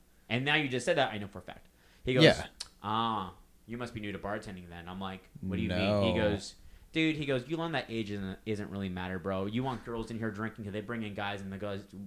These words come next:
Speaker 1: those guys tip you, and that's how you make money."
Speaker 2: And that's
Speaker 1: Uh,
Speaker 2: also how you get shut down.
Speaker 1: Yeah. I was like,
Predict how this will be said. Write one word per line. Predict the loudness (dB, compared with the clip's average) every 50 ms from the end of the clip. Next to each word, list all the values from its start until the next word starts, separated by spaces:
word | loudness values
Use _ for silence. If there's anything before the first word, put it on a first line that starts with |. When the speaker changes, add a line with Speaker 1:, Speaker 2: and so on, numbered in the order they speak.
| -10 -6
Speaker 1:
those | -2 -2 -2 -2 -2
guys | -4 -4 -4 -6
tip | -6 -10 -10 -10 -8
you, | -8
and | -8
that's | -6 -6
how | -6
you | -8
make | -8 -10 -10
money." | -10 -10 -10 -10 -12 -14 -16 -20 -20 -14 -4 2
Speaker 2:
And | 6 10 12
that's | 12 12 12 12
Speaker 1:
Uh, | 12
Speaker 2:
also | 12 12 12 12
how | 12 12
you | 12 12 12 12 10 8
get | 8 6 6 6 8
shut | 8 8 8 8 6 6 4
down. | 2 4 4 2 0 -4 -6
Speaker 1:
Yeah. | -6 -6 -4 -4 -4 -4 -6 -8 -2 0
I | 2
was | 2 4
like, | 4 4 4 4 2